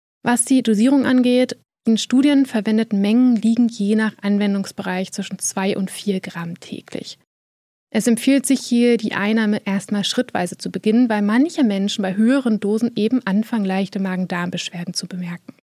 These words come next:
Deswegen haben wir bei unseren Inositol-Kapseln auch eine etwas geringere Dosierung von nur fünfhundert Milligramm Myo-Inositol pro Kapsel gewählt,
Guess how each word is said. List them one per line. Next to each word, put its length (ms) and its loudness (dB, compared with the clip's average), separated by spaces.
Deswegen 400 2
haben 160 0
wir 120 2
bei 100 2
unseren 260 2
Inositol-Kapseln 920 -2
auch 80 -4
eine 220 -4
etwas 260 -8
geringere 480 2
Dosierung 480 0
von 240 2
nur 140 2
fünfhundert 520 0
Milligramm 480 -2
Myo-Inositol 840 0
pro 160 -4
Kapsel 400 -4
gewählt, 420 0